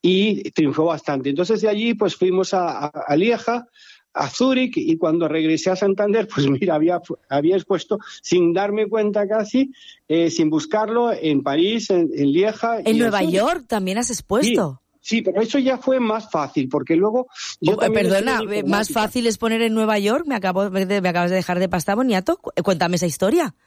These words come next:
Speaker 1: Hombre,
Speaker 2: Pero
Speaker 1: vamos
Speaker 2: a mí
Speaker 1: a
Speaker 2: me,
Speaker 1: ver.
Speaker 2: se me antoja dificilísimo.
Speaker 1: No, no, no, no, no, para mí fue muy fácil. O sea, eh,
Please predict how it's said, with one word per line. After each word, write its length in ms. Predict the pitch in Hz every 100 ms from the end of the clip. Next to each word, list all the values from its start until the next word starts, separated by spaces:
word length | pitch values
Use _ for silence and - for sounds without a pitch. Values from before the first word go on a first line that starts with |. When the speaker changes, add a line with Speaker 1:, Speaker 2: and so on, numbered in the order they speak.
| _ _ _ _ _
Speaker 1:
Hombre, 360 | - - 285 -
Speaker 2:
Pero 100 | 226
Speaker 1:
vamos 120 | 240
Speaker 2:
a 40 | 214
mí 80 | 208
Speaker 1:
a 60 | 240
Speaker 2:
me, 0 |
Speaker 1:
ver. 240 | 240 269
Speaker 2:
se 120 | - 240
me 80 |
antoja 320 | 226 202 185 196
dificilísimo. 840 | 196 247 330 269 269 381 330 185 _ -
Speaker 1:
No, 300 | 117 123 123
no, 180 | 131 127
no, 140 | 123
no, 100 | 117
no, 120 | 117
para 120 | 156 170
mí 140 | 247
fue 140 | 247
muy 100 | 180
fácil. 400 | 123 - - - - _ _
O 80 | -
sea, 160 | 208 202 - - -
eh, 440 | 151 170 165 151